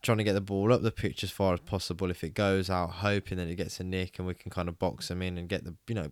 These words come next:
basically get the ball at the pitch and get the players forward. But you're giving away possession. But that's what I mean, like, immediately, it's aggressive. We are pressing, we're pushing. When they have the ball, you know, they get, we see it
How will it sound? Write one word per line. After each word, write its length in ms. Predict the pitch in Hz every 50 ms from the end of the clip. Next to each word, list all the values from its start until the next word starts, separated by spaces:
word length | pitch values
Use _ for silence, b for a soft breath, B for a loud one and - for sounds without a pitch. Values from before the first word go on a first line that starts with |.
| -
basically 260 | - 117 113 - - 90
get 100 | 101 90
the 80 | 87 90
ball 260 | - 101 98 95 87
at 60 | 69
the 60 | 80
pitch 380 | - - 92 90 85 - - - B B B B B B
and 80 | 101
get 80 | 101 78
the 60 | 67
players 360 | - - - 98 95 92 90
forward. 500 | - - 101 95 92 92 90 85 78 - - B B B B B
But 80 | - 98
you're 60 | 107
giving 320 | 107 123 139 131 120 120 107
away 240 | 101 98 98 95
possession. 640 | 92 - 95 90 95 92 92 - - - 85 78 78 - B B B B B B
But 280 | - 110 101 92 - - _ _ _ _ _ _ _ _ _ _
that's 300 | - 107 123 120 120 -
what 80 | 127 107
I 40 | 104
mean, 220 | 104 107 110 101
like, 200 | 98 95 - -
immediately, 920 | 101 104 101 98 101 110 120 131 135 127 123 120 104 82 90 92 90 80 -
it's 160 | - - -
aggressive. 720 | 107 92 - 101 104 110 104 98 - - 95 85 80 -
We 100 | 98 95 92
are 80 | 87
pressing, 600 | - - - - 107 104 95 - - - 90 85
we're 120 | 85 87 87
pushing. 540 | - - - 113 - - - 92 82 80 - B B B B B B
When 160 | B 107 104
they 140 | 104 113 120
have 240 | 113 110 120 110 110
the 80 | 110 101
ball, 500 | 92 107 107 98 87 71 78 90 98 - b b b b b b b b b _ _ _ _ _ _ -
you 100 | 117 110
know, 300 | 92 85 82 73 65 - _ _ _ _ _ _ -
they 120 | - 131 135
get, 260 | 131 170 185 - - _ _ _ _ -
we 140 | 123 143
see 220 | 151 - - 202 185
it 180 | 139 92 -